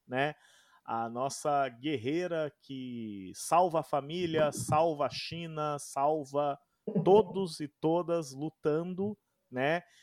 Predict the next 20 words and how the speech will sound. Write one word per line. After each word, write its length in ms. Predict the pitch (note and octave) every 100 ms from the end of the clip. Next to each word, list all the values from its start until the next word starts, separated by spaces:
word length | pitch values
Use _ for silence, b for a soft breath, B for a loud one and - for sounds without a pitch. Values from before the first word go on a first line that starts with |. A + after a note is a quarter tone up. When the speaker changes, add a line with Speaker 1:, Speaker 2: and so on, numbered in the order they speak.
| b
Speaker 1:
Que 200 | _ D#3+ D#3
ao 120 | D#3+
contrário 540 | - D3+ D#3 D#3+ F3
do 80 | D#3+
que 120 | -
o 100 | D#3
Mushu 420 | D3+ D3+ - D#3
fala, 460 | C#3+ - D3 E3+ D#3
não 220 | D3+ F#3+
traz 340 | G3+ D#3+ D#3 C#3
desonra 500 | D3 C3 C#3 C#3 C3
pra 280 | - A2+
ela, 420 | B2 F3+ F#3+ F3+ F3
nem 160 | D3+
pra 140 | - A#2+
família, 500 | - A2+ E3 F3 E3
nem 140 | D#3+
pra 180 | D#3+ D#3+
vaca 300 | D3+ D3 F#3+
dela, 500 | D3 C#3+ C#3 C3